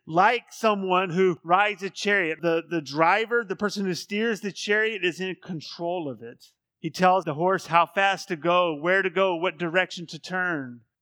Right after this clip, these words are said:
This is what God is able to do with the clouds and with the winds. That's what it means when it says that he rides on the wings of the wind.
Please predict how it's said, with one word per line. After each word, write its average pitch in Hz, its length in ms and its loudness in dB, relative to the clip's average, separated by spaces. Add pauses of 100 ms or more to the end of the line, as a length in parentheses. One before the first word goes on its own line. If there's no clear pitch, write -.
(120)
This 139 160 -16
is 160 120 -14
what 165 240 0
God 165 320 2
is 165 140 -10
able 165 260 -4
to 156 140 -12
do 156 340 -4
with 139 180 -8
the 151 60 -8
clouds 143 840 -2 (380)
and 151 80 -4
with 143 140 -4
the 147 100 -4
winds. 139 440 -4
That's 151 200 -8
what 165 140 -2
it 151 120 -8
means 160 300 -4
when 151 100 -12
it 139 80 -16
says 151 320 -4
that 143 120 -18
he 156 100 -6
rides 160 500 0
on 147 120 -8
the 139 80 -8
wings 156 380 -8
of 143 100 -14
the 139 100 -8
wind. 139 500 -8